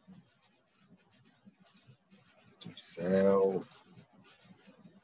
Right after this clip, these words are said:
Tamanho grande. Cor. Ó, esse aqui. Aqui, ó,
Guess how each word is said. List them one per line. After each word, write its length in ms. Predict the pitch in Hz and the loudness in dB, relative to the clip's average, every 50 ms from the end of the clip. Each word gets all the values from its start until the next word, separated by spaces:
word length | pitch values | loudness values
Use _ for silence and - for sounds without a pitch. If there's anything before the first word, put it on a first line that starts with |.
| - - | -16 -12
Tamanho 600 | 67 73 80 82 80 82 82 82 80 80 76 76 73 | -10 -8 -8 -8 -8 -6 -8 -8 -8 -8 -8 -10 -10
grande. 1000 | 73 71 76 82 90 92 95 95 98 101 98 98 98 98 - - - - - - - - _ - - | -8 -8 -4 -2 0 2 2 2 2 0 -2 -4 -6 -10 -12 -10 -10 -10 -12 -12 -14 -20 _ -14 -8
Cor. 680 | - 82 87 80 78 73 71 71 65 64 62 - - - - - - _ _ - - - - - - - - _ - - - - - - - - - - - - - - - - - - - - - - - - - - - - - - | -4 -4 -2 -2 -2 -4 -6 -8 -8 -10 -12 -14 -16 -18 -20 -20 -20 _ _ -20 -20 -20 -20 -20 -20 -20 -20 _ -20 -20 -20 -20 -20 -20 -20 -20 -20 -20 -20 -20 -20 -20 -20 -20 -20 -20 -20 -20 -20 -20 -20 -20 -20 -20 -20 -20 -10 2
Ó, 160 | - 110 107 | 6 6 8
esse 220 | 107 127 127 - 127 | 8 8 8 8 6
aqui. 480 | 113 - - - 160 165 135 95 - - - - _ _ _ _ _ _ _ _ _ _ _ _ _ _ _ _ _ _ _ _ _ _ - - - | 4 4 2 4 8 8 8 8 6 2 -12 -20 _ _ _ _ _ _ _ _ _ _ _ _ _ _ _ _ _ _ _ _ _ _ -20 -8 -2
Aqui, 440 | 107 101 - - - - 143 151 147 | -2 -2 -2 -2 -6 0 6 8 8
ó, 200 | 117 95 82 | 10 8 8